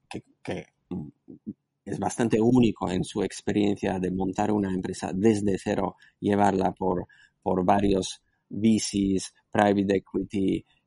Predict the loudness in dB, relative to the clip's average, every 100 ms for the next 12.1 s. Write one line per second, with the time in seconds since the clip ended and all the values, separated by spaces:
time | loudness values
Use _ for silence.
0 | _ -6 -4 -2 2 4 6 4 4 0
1 | -2 -2 -2 -2 -2 -2 -2 -2 -4 -8
2 | _ -10 -10 -6 -8 -8 -10 -4 0 2
3 | 0 -4 -8 -8 -8 -8 -10 -8 -8 -8
4 | -6 -8 -10 _ _ -10 -2 2 2 0
5 | -2 -4 -6 _ _ _ _ -6 -2 0
6 | 0 -2 0 0 0 -2 -2 0 2 2
7 | 0 -2 -4 _ _ -2 2 4 4 0
8 | -6 -10 -8 -10 -8 -8 -4 -4 -4 -10
9 | _ _ -6 -4 -2 2 4 8 8 6
10 | 6 6 6 6 4 2 0 -2 -4 -4
11 | -4 -2 -4 -4 -4 -4 -6 -4 -4 -4
12 | -8